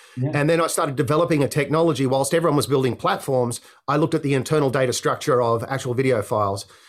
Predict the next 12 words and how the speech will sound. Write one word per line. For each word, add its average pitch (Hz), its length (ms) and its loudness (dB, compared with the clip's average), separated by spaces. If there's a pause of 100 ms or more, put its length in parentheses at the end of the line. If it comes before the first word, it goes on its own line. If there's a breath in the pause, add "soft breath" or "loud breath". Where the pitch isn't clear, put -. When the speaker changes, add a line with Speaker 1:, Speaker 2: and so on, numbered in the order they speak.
(100)
Speaker 1:
Yeah. 120 140 -12
Speaker 2:
and 147 240 0
how 151 180 -2
there 143 120 2
were 131 100 2
two 143 260 0
database 120 520 0
structures. 104 300 -6
Long 202 260 0
story 180 260 4
short, 147 320 0
I, 143 200 0